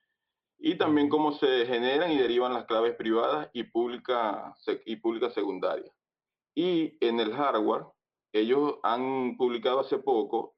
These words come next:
Speaker 1: el, un es-, el esquema del dispositivo y la lista de materiales que utilizan para,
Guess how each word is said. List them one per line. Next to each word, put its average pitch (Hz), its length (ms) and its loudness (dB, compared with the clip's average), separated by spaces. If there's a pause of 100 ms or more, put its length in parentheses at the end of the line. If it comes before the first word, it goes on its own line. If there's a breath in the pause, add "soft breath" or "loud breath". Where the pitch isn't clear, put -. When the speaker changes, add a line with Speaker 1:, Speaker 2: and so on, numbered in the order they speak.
Speaker 1:
el, 98 880 0
un 117 180 -4
es-, 120 200 -6
el 107 160 0
esquema 120 320 0
del 143 80 2
dispositivo 131 680 0
y 123 80 0
la 107 80 2
lista 107 240 0
de 120 100 2
materiales 110 520 0
que 113 80 -2
utilizan 107 500 -4
para, 107 300 -2